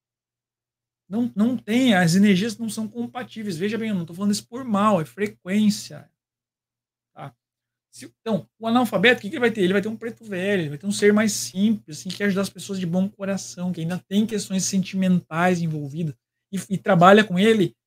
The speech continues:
através da mediunidade. Uma pessoa sem esclarecimento, sem entender, sem estar desperta, como vocês gostam de falar, não canaliza.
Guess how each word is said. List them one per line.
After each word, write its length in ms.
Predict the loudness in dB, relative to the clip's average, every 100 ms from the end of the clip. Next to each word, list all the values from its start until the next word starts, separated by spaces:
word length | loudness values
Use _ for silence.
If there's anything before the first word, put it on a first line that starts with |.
| _
através 680 | -8 0 2 4 4 4 0
da 680 | -8 -10 -6 0 4 4 4
mediunidade. 1400 | 2 2 0 -2 -2 -2 0 2 4 4 0 -6 -14 -18 _ _ _ _ _ _ _ _ _ _ _ _ _
Uma 120 | -20
pessoa 260 | -16 -8 -4
sem 260 | -2 2 4
esclarecimento, 1000 | 2 2 2 2 2 2 4 4 4 2
sem 160 | -2
entender, 480 | -2 -4 -2 2 0
sem 120 | -2
estar 360 | -8 -8 -10 -12 _
desperta, 760 | -10 -8 -10 _ -2 0 0 -4
como 200 | -10 -8
vocês 140 | -8 -6
gostam 180 | -6 -6
de 40 |
falar, 340 | -8 -6 -6 _ _ _ _ -4
não 160 | 0 0
canaliza. 880 | 0 0 2 2 0 -4 -10 -14